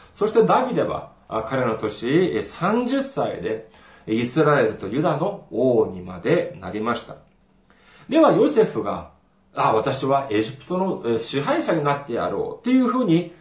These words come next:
人生の目的を定めたことがあったでしょうか？ダビデは、「私はイスラエルとユダの王になるんだ」というふうに、その王になるために何か努力をした、自分の人生の目標を掲げたことがあったでしょうか？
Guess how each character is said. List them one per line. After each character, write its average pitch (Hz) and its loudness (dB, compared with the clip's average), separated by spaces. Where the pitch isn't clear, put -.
人 156 2
生 104 -2
の 110 -4
目 104 -6
的 143 -2
を 143 0
定 143 0
め 175 0
た 135 -4
こ - -8
と - 0
が 127 2
あ 285 2
っ - -8
た - -2
で - -4
し - -14
ょ - -12
う - -20
か？ - -18
ダ 247 6
ビ 233 4
デ 185 4
は、 131 0
「私 131 -2
は 127 2
イ 117 0
ス 135 -4
ラ 147 4
エ 139 4
ル 127 -4
と 147 -2
ユ 208 -2
ダ 202 6
の 165 2
王 262 8
に 208 4
な 147 2
る 113 -4
ん - -12
だ」 - -14
と 180 0
い 202 0
う 214 6
ふ 254 0
う 233 4
に、 - 2
そ 185 2
の - 2
王 262 6
に 208 2
な 240 4
る 226 4
た 208 0
め 262 6
に - 2
何 233 6
か 135 2
努 247 8
力 202 0
を 127 0
し - -12
た、 - -8
自 151 4
分 208 2
の 214 4
人 214 0
生 170 0
の 139 0
目 127 -2
標 190 0
を 185 0
掲 190 0
げ 196 -2
た 170 -4
こ 170 -4
と 220 4
が 151 0
あ 262 2
っ 247 -8
た - 0
で 98 -8
し - -12
ょ - -10
う - -20
か？ - -18